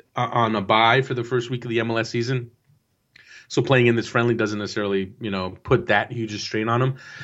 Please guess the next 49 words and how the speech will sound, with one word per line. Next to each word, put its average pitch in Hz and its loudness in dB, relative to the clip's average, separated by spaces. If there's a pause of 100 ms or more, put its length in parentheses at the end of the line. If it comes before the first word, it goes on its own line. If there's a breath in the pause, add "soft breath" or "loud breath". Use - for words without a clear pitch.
(640 loud breath)
Uh, 123 6
but, 123 2
uh, 127 -2
of, 131 -4
of 123 -4
the 131 2
other 151 4
guys 143 6
you 147 0
mentioned, 208 2
Josh 196 2
Gatt, 170 4
I 151 2
think 175 0
is, 143 -4
I 143 -4
think, 202 -4
I 143 0
think 185 -4
the 170 0
ship - -2
sailed 139 2
on 117 0
Josh 104 -4
Gatt, 98 -6
to 101 -14
be 104 -6
honest 104 -4
with 110 -6
you. 101 -4
I 101 -2
know 113 -2
he's, 107 -2
he's 113 -10
coming 151 2
back 120 4
from 113 -4
an 107 -4
A 107 -4
C 107 -6
L 104 -4
injury, 101 -2 (440 soft breath)
and 113 0
he's 110 0
only 120 6
started 113 2
training 113 -2
with 98 2
Molde, 104 4